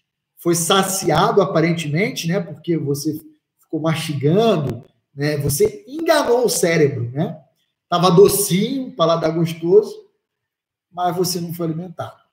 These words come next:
É isso que acontece nos dias de hoje. Então, uma pregação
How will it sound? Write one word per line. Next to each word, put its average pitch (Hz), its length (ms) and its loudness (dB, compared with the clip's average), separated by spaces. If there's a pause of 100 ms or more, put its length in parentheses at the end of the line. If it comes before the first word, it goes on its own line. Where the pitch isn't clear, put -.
(160)
É 190 80 2
isso 160 300 4
que 156 80 -2
acontece 143 720 -4
nos 131 120 -4
dias 127 200 -2
de 135 120 -4
hoje. - 400 -8 (760)
Então, 185 400 -4 (200)
uma 269 320 -6
pregação 185 920 4